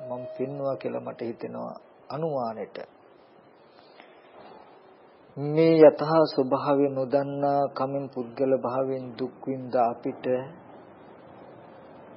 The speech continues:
දන්නාකම ඇති කරගෙන ඒ පුද්ගල භාවයෙන්, පුද්ගල භාවය නිසා එන දුකෙන් මිදෙන්න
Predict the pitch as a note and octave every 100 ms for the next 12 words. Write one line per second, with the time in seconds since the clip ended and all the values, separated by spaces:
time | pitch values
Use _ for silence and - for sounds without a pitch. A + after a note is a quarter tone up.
0 | - - - B2+ A#2+ C#3 D#3 D#3+ E3 E3
1 | D#3+ D#3 D3+ D3 C#3+ - D3+ C#3+ C3+ D3
2 | C#3+ C#3+ C#3+ C3 A#2+ D3 C3+ C3 B2+ C3
3 | C3+ C3 C#3 C#3 C#3 - - - - -
4 | - - - - - C#3+ C3+ C3 D3+ C3+
5 | B2+ C3 C#3 C#3 C#3 C3 C3 B2+ B2+ B2+
6 | A#2 A#2+ C3+ C3 B2 B2 C3